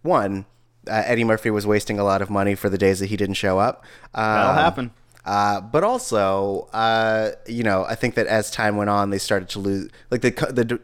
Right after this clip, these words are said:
Speaker 1: the studio started to lose confidence in the project and was like, "Just, just make it, just, just finish it."
Speaker 2: Yeah.
Speaker 1: Yeah. Um,
Speaker 2: You
Speaker 1: anyway.
Speaker 2: referenced the scene where he gets shot and he's like, uh, "That tickles." My first outright holy shit moment in this movie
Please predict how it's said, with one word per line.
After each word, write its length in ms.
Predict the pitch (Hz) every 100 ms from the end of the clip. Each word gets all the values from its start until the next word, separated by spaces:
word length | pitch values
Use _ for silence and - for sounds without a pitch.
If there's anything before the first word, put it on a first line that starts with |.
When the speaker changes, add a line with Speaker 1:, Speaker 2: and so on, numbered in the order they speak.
| 110
Speaker 1:
the 120 | 110
studio 340 | - 151 120
started 380 | 101 107 98 90
to 140 | 101 104
lose 200 | 101 -
confidence 600 | 117 104 - 98 92 - 113
in 400 | 104 98 95 92 - - -
the 80 | 107
project 460 | - 107 101 104 101
and 60 |
was 160 | 95 101
like, 340 | 98 - -
"Just, 180 | - - _
just 240 | - 110 -
make 300 | 95 92 -
it, 160 | 80
just, 180 | - 92 _ _
just 180 | - 98 -
finish 440 | - 101 98 90 -
it." 200 | 76 -
Speaker 2:
Yeah. 240 | 139 147 95 _ _ _
Speaker 1:
Yeah. 200 | 98 76 - _ - - -
Um, 540 | 101 110 107 104 98 98
Speaker 2:
You 140 | 156
Speaker 1:
anyway. 140 | 147 165
Speaker 2:
referenced 340 | 190 180 -
the 80 | 143
scene 320 | - 143 139 131
where 80 |
he 100 | 120
gets 160 | 123 110
shot 320 | - 120 110
and 60 | 98
he's 160 | 104 110
like, 400 | 104 98 - -
uh, 360 | 104 98 95 -
"That 240 | 104 98 -
tickles." 360 | 107 95 90 - -
My 160 | - 139
first 540 | - - 175 175 - - 139
outright 540 | 151 151 143 139 131 - -
holy 380 | - 151 127
shit 340 | 110 - 139 135
moment 400 | 127 113 107 110
in 140 | 117
this 160 | 110 -
movie 420 | 110 104 107 98